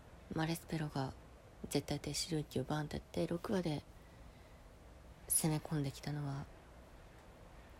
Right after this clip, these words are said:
まあ、ある意味ではね、報復とも取れるわけだし。その上で、え、なんていうのかな。うん。まあ、一話の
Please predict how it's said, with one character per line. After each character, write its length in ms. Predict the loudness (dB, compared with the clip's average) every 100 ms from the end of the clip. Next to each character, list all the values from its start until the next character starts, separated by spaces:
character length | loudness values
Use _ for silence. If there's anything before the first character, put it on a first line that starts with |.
| -14 -14 -14 -6
ま 400 | -2 0 0 -2 -4 -10 -12 -16 -2
あ、 60 | 4
あ 40 |
る 100 | 6
意 40 | 6
味 120 | 4
で 80 | 2
は 180 | 0 -2 -6 -14 -14 -8 -4
ね、 120 | -4 -6 -2
報 100 | 0
復 200 | 2 -2
と 100 | 0
も 100 | 2
取 160 | 2 0
れ 80 | 2
る 80 |
わ 80 | 0
け 100 | -2
だ 80 | -2
し。 240 | 0 -2 -4 -12 -16 -16 -16 -16 -16 -16 -16 -16 -16 -16 -16 -16 -16 -16 -16 -16 -16 -14 -14 -16 -16 -14 -14 -16 -16 -14 -14 -14 -16 -16 -16 -14
そ 220 | -4 0 2
の 120 | 4
上 140 | 4
で、 220 | 4 4 0 -10 -14 -14 -14 -14 -16 -16 -16 -16 -16 -12 -2
え、 60 |
な 180 | 0 0
ん 80 | -2
て 120 | -2
い 40 | -4
う 40 |
の 60 | -4
か 120 | -4
な。 80 | -2 -2 -2 -4 -8 -14 -6 -4 -2 -4 -6 -8 -12 -16 -16 -18 -18 -16 -16 -16 -16 -16 -16 -16 -16 -16 -16 -4
う 40 | 0
ん。 20 |
ま 100 | 2
あ、 60 | 2
一 240 | 4 6
話 120 | 6
の 200 | 6 2